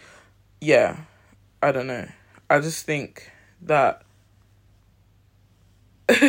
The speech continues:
because I just recognize us as spirits, you know, like, souls just inhabiting, or, I'm sorry, inhabiting, is that the word?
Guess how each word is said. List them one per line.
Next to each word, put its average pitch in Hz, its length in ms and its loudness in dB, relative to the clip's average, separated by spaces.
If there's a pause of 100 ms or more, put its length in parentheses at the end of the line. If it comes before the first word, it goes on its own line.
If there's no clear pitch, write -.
(640)
because 196 360 0
I 214 180 2
just 202 180 -12
recognize 165 560 -8
us 156 200 -12
as 143 260 -8
spirits, - 600 -10
you 131 80 -14
know, 127 260 -12
like, 131 420 -12 (420)
souls 120 920 -6
just - 500 -12 (960)
inhabiting, 139 920 -8 (960)
or, 131 340 -2
I'm 127 140 -12
sorry, - 300 -10 (160)
inhabiting, 190 500 -6
is 190 100 -12
that - 100 -12
the - 60 -14
word? 143 180 -8